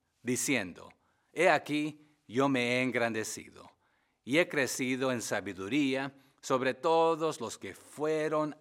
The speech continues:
antes de mí en Jerusalén, y mi corazón ha percibido mucha sabiduría y ciencia". Salomón aquí pone énfasis en dos tipos de sabiduría.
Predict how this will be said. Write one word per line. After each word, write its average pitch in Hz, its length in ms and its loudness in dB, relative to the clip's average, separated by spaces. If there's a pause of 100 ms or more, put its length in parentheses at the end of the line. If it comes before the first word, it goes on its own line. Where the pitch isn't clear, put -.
(120)
antes 156 560 -2
de 139 120 0
mí 95 360 -10 (260)
en 127 160 -6
Jerusalén, 117 760 -6 (320)
y 147 160 0
mi 185 180 2
corazón 117 720 -2 (320)
ha 135 220 4
percibido 120 800 -2 (260)
mucha 170 600 -2
sabiduría 107 880 -4 (360)
y 127 160 -2
ciencia". - 760 -10 (840)
Salomón 160 560 4
aquí 160 240 0
pone 160 420 4
énfasis 147 800 -2
en 113 240 -6
dos 127 320 2
tipos 127 400 0
de 107 120 -2
sabiduría. 90 920 -8